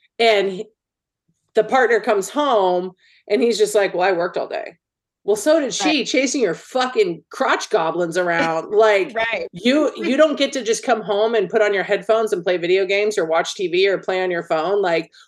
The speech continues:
Speaker 1: why should she have to work twenty-four hours a day, even though you're the one making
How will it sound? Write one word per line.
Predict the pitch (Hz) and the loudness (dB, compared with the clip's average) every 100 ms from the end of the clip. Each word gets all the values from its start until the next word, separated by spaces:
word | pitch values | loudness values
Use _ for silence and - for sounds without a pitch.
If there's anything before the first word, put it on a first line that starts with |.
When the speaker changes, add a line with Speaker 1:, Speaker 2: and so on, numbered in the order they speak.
| _ | _
Speaker 1:
why | 190 208 240 | 2 4 4
should | 277 214 | 0 -4
she | - 233 233 | -4 -4 -2
have | 196 190 | -2 0
to | 180 | 0
work | 165 - | -2 -8
twenty-four | - 240 214 254 247 262 247 | -4 -2 -2 -6 -6 -4 -2
hours | 247 247 247 | 0 -2 -4
a | 254 | -4
day, | 247 254 262 - - - | -2 -2 -6 -14 -16 -4
even | 233 233 214 | 2 4 4
though | 202 | 4
you're | 196 202 | 4 4
the | |
one | 190 170 165 | 2 0 0
making | 175 175 180 170 151 | 0 0 -2 -4 -6